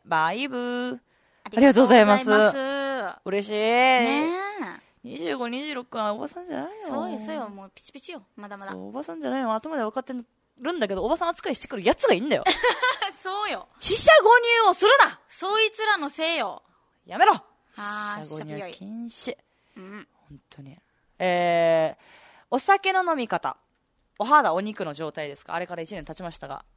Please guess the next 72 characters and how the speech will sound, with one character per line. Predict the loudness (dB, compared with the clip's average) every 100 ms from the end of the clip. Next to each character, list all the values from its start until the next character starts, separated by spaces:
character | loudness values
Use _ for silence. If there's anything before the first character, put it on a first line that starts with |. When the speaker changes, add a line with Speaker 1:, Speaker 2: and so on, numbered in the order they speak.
| _
Speaker 2:
経 | -20
ち | -18
ま | -16
し | -18
た | -18
か。 | -16 -14 -14 -16 -20 _
Speaker 1:
う | -10
ー | -8 -8 -8 -12 -12 -12 -8
ん、 |
で | -6
も | -4
な | -4
ん | 0
か | 0
ね、 | 2
Speaker 2:
う | 2 0 -2
ん。 | -12 -16 -20 _ _ _
Speaker 1:
化 | -6
粧 | -2 0
水 | 6
浴 | 8 8
び | 8
る | 8
よ | 6
う |
に | 4
や | 0
っ | -4
て | -6
る | -6
か |
ら、 | -6
な | -6
ん |
か | -6
意 | -4 -2
外 | -2 -2
と | -4 -4 -6
溜 | -8
ま | -6
っ |
て | -6
る | -4
感 | -4
じ | -4
は |
し | -6
ま | -8
す。 | -8
Speaker 2:
そ | -8 -6
う |
ね。 | -2 -2 -4 -8 _ _ _ _ _ -4
Speaker 1:
毛 | 0
穴 | 2 4
や、 | 4 2
毛 | 2 2
穴 | 2 0
が | 2
や | 4 6
べ | 4
え |
か | 2
な | -4
っ | -6
て | -10
感 | -12
じ。 | -12 -14 _
Speaker 2:
あ | -8 -4 -2 -4
ー、 | -6
確 | -12 -12
か | -14
に。 | -14 -18